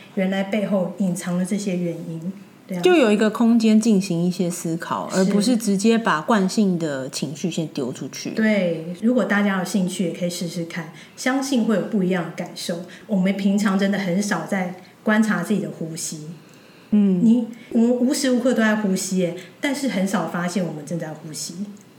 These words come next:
Speaker 1: 呼吸的练习是帮我们回到现在此刻跟当下。
Speaker 2: 嗯，这个我们之后也会再找
Speaker 1: 对。
Speaker 2: 另外一集来跟大家聊一下。
Speaker 1: 对，对，对，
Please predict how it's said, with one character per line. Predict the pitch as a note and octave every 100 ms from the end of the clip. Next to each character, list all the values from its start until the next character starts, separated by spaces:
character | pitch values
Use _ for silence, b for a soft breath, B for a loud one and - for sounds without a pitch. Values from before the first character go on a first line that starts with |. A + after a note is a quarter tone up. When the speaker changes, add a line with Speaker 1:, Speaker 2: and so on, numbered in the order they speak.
| -
Speaker 1:
呼 | A#3+ B3
吸 | B3
的 | G3+
练 | G#3 F3
习 | - E3
是 | - G3
帮 | F#3
我 | F3+
们 | E3+ - -
回 | E3+
到 | F3 F3 F3+ - - -
现 | - G3+ E3+
在 | F#3+ E3 F3+
此 | - G3 D#3+
刻 | - F3
跟 | E3+ E3
当 | D#3+ D#3+
下。 | - F3+
Speaker 2:
嗯， | G3+ F#3+ F3+ F3+
这 | C#4+
个 | A#3
我 | G#3
们 | F3+
之 | F3+ G#3
后 | F#3+
也 |
会 | E3 F#3
再 | F#3 F3
找 | D#3+ C#3+
Speaker 1:
对。 | F#3
Speaker 2:
另 |
外 | F3 E3+
一 | E3+
集 | E3+ - D3
来 | C#3
跟 | - E3
大 | F3
家 | D3+
聊 | D3
一 | A#3+
下。 | F#3
Speaker 1:
对， | F3+
对， | E3+
对， | E3+